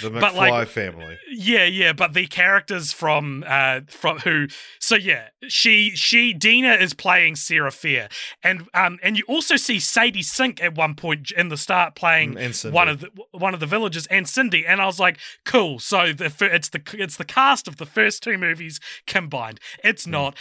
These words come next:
Speaker 2: Sadie Sink shows up very briefly for some
Speaker 1: Mm.
Speaker 2: reason in this, and then disappears.
Speaker 1: Yeah, and
Speaker 2: She's
Speaker 1: they
Speaker 2: not
Speaker 1: managed
Speaker 2: in
Speaker 1: to
Speaker 2: it
Speaker 1: get
Speaker 2: again.
Speaker 1: Sadie Sink for it,
Speaker 2: <laughs>
Speaker 1: like, that
Speaker 2: I,
Speaker 1: big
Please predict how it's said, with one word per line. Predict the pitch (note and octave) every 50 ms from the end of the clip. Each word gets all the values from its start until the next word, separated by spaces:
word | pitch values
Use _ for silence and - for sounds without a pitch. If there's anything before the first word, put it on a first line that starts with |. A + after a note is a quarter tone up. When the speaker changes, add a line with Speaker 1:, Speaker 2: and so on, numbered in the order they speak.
| -
Speaker 2:
Sadie | - - - A#3+ G#3 G#3 G#3 G#3
Sink | - - A3 G3 -
shows | - - - F#3 E3+ E3 D3
up | E3 D3+ C#3
very | B2 A#2+ C3 F3+ G3 A#3+ A3+ E3+ D#3 D3+
briefly | C#3+ C#3+ D#3 D#3+ F#3 F3+ - - C#3 B2
for | A#2+ - D#3 C#3+
some | - - - G3 G3+ G3+ F3+ D#3
Speaker 1:
Mm. | C3
Speaker 2:
reason | C3+ E3 G#3 G3 E3 C3 C#3 A#2+ B2+
in | C3+ C3 C#3 C#3
this, | B2 B2+ B2+ - -
and | D3 C#3+ D3
then | C#3 C3+
disappears. | B2 C3 B2+ - - G#2 G2+ G#2+ A2 A2 G#2 G2
Speaker 1:
Yeah, | G2+ -
and | B2+ C3
Speaker 2:
She's | C#3+ D3 C#3+
Speaker 1:
they | D3
Speaker 2:
not | D3+ D#3+
Speaker 1:
managed | E3 D#3 C#3+
Speaker 2:
in | C#3
Speaker 1:
to | C#3 B2
Speaker 2:
it |
Speaker 1:
get | C3+ C3+
Speaker 2:
again. | A2 G#2
Speaker 1:
Sadie | - - - - A#2+ A2+ C3 D#3 D3+ C#3+
Sink | A#2 - - - A2+ B2+ D#3 F#3+ E3
for | - A#3+ F3 G3 - A3+
it, | A#3 G3+ -
Speaker 2:
<laughs> | B3+ B3
Speaker 1:
like, | A3+ A#3 C4+ - - -
that | - A#2 B2 C3+ - - - - -
Speaker 2:
I, | - B3 C#4+
Speaker 1:
big | C#4+